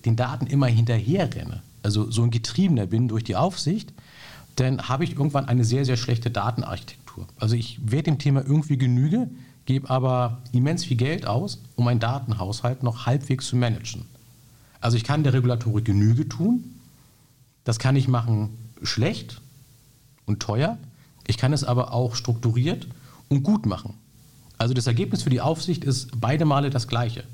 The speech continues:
Bei dem einen verbrenne ich sehr viel Geld und bei dem anderen nicht. Und heutzutage habe ich ja zwei große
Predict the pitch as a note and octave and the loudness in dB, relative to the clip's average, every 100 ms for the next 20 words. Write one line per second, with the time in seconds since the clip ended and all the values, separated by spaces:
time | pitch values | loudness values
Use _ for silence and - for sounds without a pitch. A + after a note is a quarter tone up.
0 | - - G2 G2 - A#2 A#2+ A2 B2 G#2+ | -20 -16 -14 -14 -2 0 2 0 0 -2
1 | A#2 D#3+ F3+ - - G2+ A2+ A2+ A#2 A#2+ | 0 0 0 -4 -6 -4 -2 0 0 2
2 | A2+ A2+ B2 A2 F3 C3 A#2 C3+ D3+ C3+ | 0 2 2 2 2 0 0 -2 -2 -2
3 | C#3+ C3+ B2 A#2 A2 - B2 B2 A#2+ A#2 | 0 0 0 -2 -2 -2 -4 -2 -2 0
4 | A#2 | 0